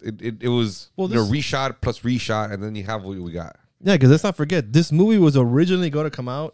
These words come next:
Speaker 2: July twenty twenty, before No Way Home even started filming, before the Venom sequel.
Speaker 1: Right.
Speaker 2: Right? Then it got delayed, you know, because of the pandemic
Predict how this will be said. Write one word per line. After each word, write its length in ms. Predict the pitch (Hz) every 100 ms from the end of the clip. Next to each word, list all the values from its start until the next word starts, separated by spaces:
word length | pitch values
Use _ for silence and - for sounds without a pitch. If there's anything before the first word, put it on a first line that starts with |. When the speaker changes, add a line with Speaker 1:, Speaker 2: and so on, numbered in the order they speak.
| 107
Speaker 2:
July 320 | 120 120 139
twenty 320 | - 131 113
twenty, 340 | 98 117 90 85 _ _ _ 113
before 500 | 131 135 - 165 180
No 160 | 147 156
Way 140 | 156
Home 160 | 147 143
even 120 | 139
started 240 | 127 131 113
filming, 400 | 123 110 104 110 _ _ _ _
before 300 | 117 110 135
the 220 | 110 123
Venom 240 | 117 131 110
sequel. 340 | 104 95 90 98
Speaker 1:
Right. 200 | 107 - _ _ _ _ _ -
Speaker 2:
Right? 220 | 107 120 - _ _ _ _ _ _ -
Then 120 | 147
it 80 | 160
got 200 | 156 147
delayed, 400 | 143 143 143 127 _ _
you 80 | 170
know, 80 | 120
because 240 | 104 113
of 60 | 107
the 60 | 101
pandemic 600 | 113 110 139 127 -